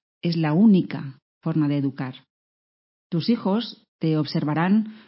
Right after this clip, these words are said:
cómo estás llevando esta situación y, por lo tanto, cómo estás respondiendo al estrés, la incertidumbre, el miedo e incluso enfrentarnos a la muerte, a nuestra propia muerte o de la muerte de los seres queridos. Es tan perjudicial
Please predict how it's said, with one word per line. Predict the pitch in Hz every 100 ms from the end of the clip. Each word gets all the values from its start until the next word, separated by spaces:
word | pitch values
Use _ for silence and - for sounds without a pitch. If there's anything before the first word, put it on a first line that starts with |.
| _
cómo | 196 208
estás | 214 196
llevando | 165 165
esta | 160 165
situación | 165 151 143 226 277 240
y, | - 175 165 165
por | - 165
lo | 151
tanto, | 185 196 220 247 254
cómo | 185 196
estás | 196 208
respondiendo | 202 185 180 196
al | 175
estrés, | 156 160 175 180 180
la | 170
incertidumbre, | 160 151 151 156 156 180 180 175 185 185 - - - -
el | 165
miedo | 175 190 196 214 262
e | 165
incluso | 160 165 160
enfrentarnos | 160 151 156 156 165 202 214
a | 185 151
la | 139
muerte, | 180 269 - 156
a | 143
nuestra | 156 - 151
propia | 196 202
muerte | 196 220 214 240
o | 202
de | 160
la | 147
muerte | 156 165 190
de | 185
los | 156
seres | 156 151
queridos. | - 143 151 139 139 - - _ _ _ _ - _ _ - _ _ -
Es | 208
tan | 226 240 233 233 214 196 180
perjudicial | 170 - 165 151 151 185 208 190 208 285